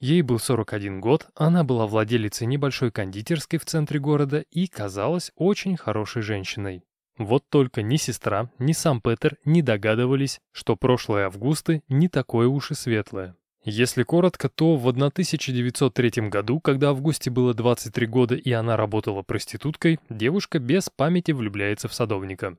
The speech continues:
В общей сложности их роман продлился восемь лет. И все эти годы мужчина вешал Августе лапшу на уши, что скоро уйдёт от жены, и они будут жить вместе долго и счастливо.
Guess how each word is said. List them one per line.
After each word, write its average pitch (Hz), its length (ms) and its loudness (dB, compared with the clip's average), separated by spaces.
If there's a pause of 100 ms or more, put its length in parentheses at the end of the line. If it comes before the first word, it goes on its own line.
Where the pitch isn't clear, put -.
В 120 100 0
общей 156 240 2
сложности 175 580 2
их 175 300 0
роман 110 340 0
продлился 110 560 0
восемь 104 340 -2
лет. 101 300 -4 (120)
И 151 160 0
все 123 280 -2
эти 113 140 -2
годы 127 340 4
мужчина 143 400 2
вешал 117 400 -2
Августе 104 400 -4
лапшу 98 260 -6
на 98 200 -4
уши, 151 280 -2
что - 260 -4
скоро 170 440 -2
уйдёт 110 340 -4
от 104 80 -6
жены, 104 400 -2
и 120 140 -2
они 107 260 -2
будут 180 320 -2
жить 120 220 -4
вместе 113 560 -2
долго 113 420 -2
и 107 100 -2
счастливо. 95 640 -6